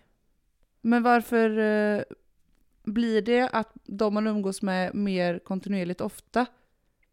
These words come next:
då blir det så här, eh, att man bara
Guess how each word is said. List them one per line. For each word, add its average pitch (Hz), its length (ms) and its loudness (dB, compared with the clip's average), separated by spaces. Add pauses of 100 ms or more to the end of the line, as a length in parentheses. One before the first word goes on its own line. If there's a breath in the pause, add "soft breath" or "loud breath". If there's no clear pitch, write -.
(180)
då 214 100 -6
blir 202 240 2
det 208 100 -4
så 220 120 -6
här, 170 400 -4
eh, 170 40 -10 (2000)
att 196 160 -8
man 180 160 -6
bara 175 380 -4